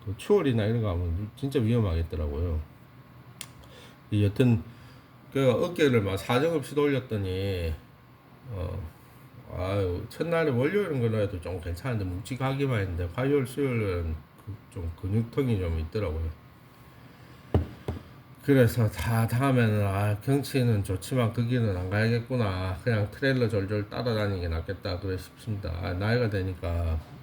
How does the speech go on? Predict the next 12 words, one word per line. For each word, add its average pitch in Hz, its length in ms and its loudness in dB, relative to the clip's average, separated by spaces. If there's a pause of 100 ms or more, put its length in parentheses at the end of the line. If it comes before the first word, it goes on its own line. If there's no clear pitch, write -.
(840)
물론 139 280 4
뭐 131 140 2
제가 110 240 0
저질 113 360 -2
철-, 156 320 -4
체력이 139 400 0
돼 107 140 2
놓으니까, 90 720 -2 (1400)
어, 104 840 -4 (140)
뭐 80 160 -10 (160)
그거는 101 560 0 (1800)
저기 92 300 -2